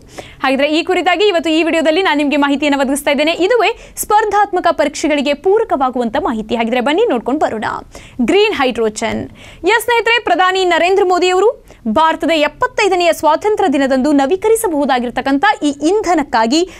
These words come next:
ಬಲವಾದ ಪ್ರಕರಣವನ್ನ ಮಾಡಿದ್ರು ಮತ್ತು ರಾಷ್ಟ್ರೀಯ ಹೈಡ್ರೋಜನ್ ಮಿಷನ್ ಅನ್ನ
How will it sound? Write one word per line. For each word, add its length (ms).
ಬಲವಾದ 560
ಪ್ರಕರಣವನ್ನ 580
ಮಾಡಿದ್ರು 460
ಮತ್ತು 340
ರಾಷ್ಟ್ರೀಯ 460
ಹೈಡ್ರೋಜನ್ 600
ಮಿಷನ್ 300
ಅನ್ನ 140